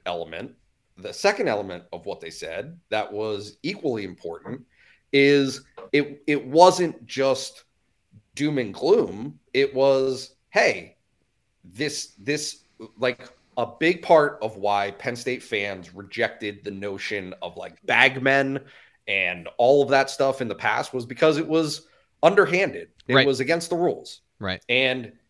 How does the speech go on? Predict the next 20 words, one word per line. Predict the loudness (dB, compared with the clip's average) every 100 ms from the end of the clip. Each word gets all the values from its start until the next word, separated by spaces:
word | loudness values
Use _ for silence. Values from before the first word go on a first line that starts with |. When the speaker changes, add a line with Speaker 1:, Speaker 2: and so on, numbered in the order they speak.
| _ _ _ _
Speaker 1:
Andy | -2 -2
Frank | 2 2 2 -2
very | -2 -2
clearly | -10 -10 -4 0 0 -2 -10 -14
reframed | -12 -8 -8 -2 0 0 -4
the |
conversation | -6 -4 -4 -6 -8 -12 -14 -12
to | -12
say, | -6 -6 -6 -8 _ _ -6
"It's | -4 -2
not. | -4 -6 -14 _ _ _
It | -2
is, | 0 -2 -6
this | -6
is | -6 -4
not | 0 0
against | 0 -2 -6
the |
rules | -10 -10 -10
now. | -8 -8 -8